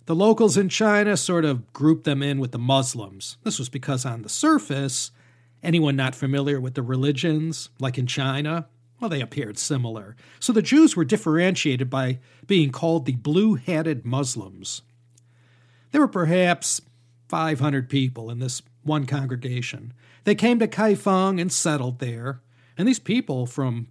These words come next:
far away with their strange rituals and traditions became very active in the local community. Before long, their numbers and influence began to grow. They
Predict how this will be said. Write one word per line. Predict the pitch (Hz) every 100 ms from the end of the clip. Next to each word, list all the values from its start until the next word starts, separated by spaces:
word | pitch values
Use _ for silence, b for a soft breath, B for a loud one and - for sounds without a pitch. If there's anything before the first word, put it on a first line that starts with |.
| _ _
far | - 123 165 180 175
away | 160 151 151 156
with | 139 127
their | 117 113
strange | - - 107 127 139 110
rituals | 117 135 - 147 139 139 139 127
and | 113
traditions | - 135 135 147 - 139 131 139 127 - b b b b _
became | 214 262 143
very | 185 285 131
active | 127 214 - 139
in | 127
the | 127
local | 139 160 165
community. | 139 127 165 247 123 107 107 _ 214
Before | 220 - 180
long, | 151 135 226 240
their | 113 120
numbers | 104 123 151 147 147 143 143 127
and | - 107 b b b b _
influence | 165 262 - 139 123 123
began | 127 127 147
to | 170
grow. | 117 120 165 220 123 104 _ _ _ _
They | - 127